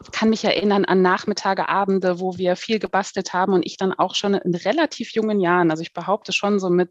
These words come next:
acht, neun Jahren auch die Nähmaschine meiner Mutter benutzen durfte, um dann mal, ach, so ein Eierwärmer aus Filz zu nähen. Also so ganz einfache Sachen. Ich hab, war immer zur Nähmaschine hingezogen. Also bei allem, was ich ausprobiert habe, ich habe immer gebastelt, ich war immer kreativ, viel mit Papier, aber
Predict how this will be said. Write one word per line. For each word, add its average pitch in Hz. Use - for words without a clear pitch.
acht, -
neun 190
Jahren 175
auch -
die -
Nähmaschine 180
meiner 165
Mutter 170
benutzen 160
durfte, 160
um 170
dann 160
mal, 151
ach, -
so -
ein 165
Eierwärmer 170
aus 165
Filz -
zu -
nähen. 147
Also 160
so 165
ganz 180
einfache 165
Sachen. 160
Ich -
hab, 233
war 233
immer 285
zur 254
Nähmaschine 240
hingezogen. 160
Also 190
bei 196
allem, 240
was 247
ich -
ausprobiert 214
habe, 214
ich -
habe 185
immer 226
gebastelt, 208
ich 208
war -
immer 202
kreativ, 208
viel 214
mit 196
Papier, 208
aber 180